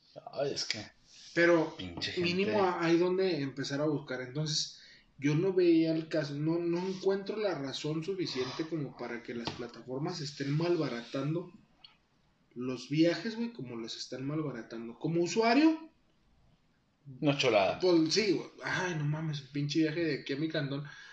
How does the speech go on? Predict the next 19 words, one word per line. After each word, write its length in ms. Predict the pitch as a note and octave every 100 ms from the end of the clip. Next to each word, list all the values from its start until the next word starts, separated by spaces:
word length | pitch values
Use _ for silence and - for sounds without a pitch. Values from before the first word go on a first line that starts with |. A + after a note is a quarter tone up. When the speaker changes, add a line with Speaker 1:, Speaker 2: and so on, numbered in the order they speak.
| - - - _
Speaker 2:
La, 560 | - C#3 D3 C#3+ C3 G2+
la, 460 | A#2+ B2+ B2+ B2 G#2+
hace 200 | B2 E3 D#3+
como 200 | C#3+ B2+
dos, 140 | C#3
tres 140 | E3+ D#3
semanas 380 | D#3 D#3 D3 -
que 80 | A#2
me 100 | A2
fui 140 | C3
de 80 | C3+
aquí, 220 | - D3+
güey. 140 | D3+ D#3 - _ _ _ _
Cobraron 300 | - C3 C3 D3
cu-, 140 | - -
salieron 340 | C#3 C#3 C#3+
cuarenta 360 | D#3 C#3+ - C#3+
varos, 320 | C#3+ D3 C#3
güey. 140 | B2